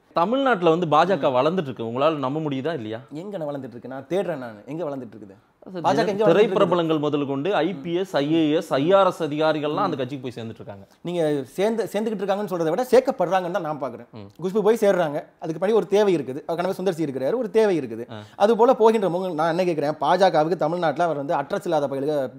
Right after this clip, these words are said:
Speaker 2: பி ஜே பி. அட்ரஸ் இல்லா-, இல்லாத ஆளுங்க தான் பி ஜே பி.
Speaker 1: ம்.
Speaker 2: அவங்களுக்கு முகமும் கிடையாது, முகவரியும் கிடையாது, ஒரு இளவும் கிடையாது.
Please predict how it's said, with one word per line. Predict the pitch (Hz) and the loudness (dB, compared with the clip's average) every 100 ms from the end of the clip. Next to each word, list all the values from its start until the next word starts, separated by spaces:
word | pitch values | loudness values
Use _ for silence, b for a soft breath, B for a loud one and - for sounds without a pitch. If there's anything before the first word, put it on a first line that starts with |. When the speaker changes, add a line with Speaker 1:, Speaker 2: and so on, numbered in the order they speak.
| 139 | -10
Speaker 2:
பி | 151 | -6
ஜே | 143 120 | -6 -6
பி. | - _ - | -10 _ -10
அட்ரஸ் | 147 220 208 | 0 2 4
இல்லா-, | 190 170 | 4 4
இல்லாத | 175 165 | 4 6
ஆளுங்க | 165 160 | 4 4
தான் | 165 208 | 2 2
பி | 196 | 0
ஜே | 185 156 | -2 -2
பி. | - - | -6 -18
Speaker 1:
ம். | - 107 b | -20 -20 b
Speaker 2:
அவங்களுக்கு | - 196 180 | 0 0 2
முகமும் | 180 220 220 | 4 4 4
கிடையாது, | 202 185 196 | 4 6 6
முகவரியும் | 190 202 196 | 4 2 2
கிடையாது, | 180 175 220 | 2 2 4
ஒரு | 185 | 4
இளவும் | 165 220 233 | 4 4 2
கிடையாது. | 180 131 | -2 -4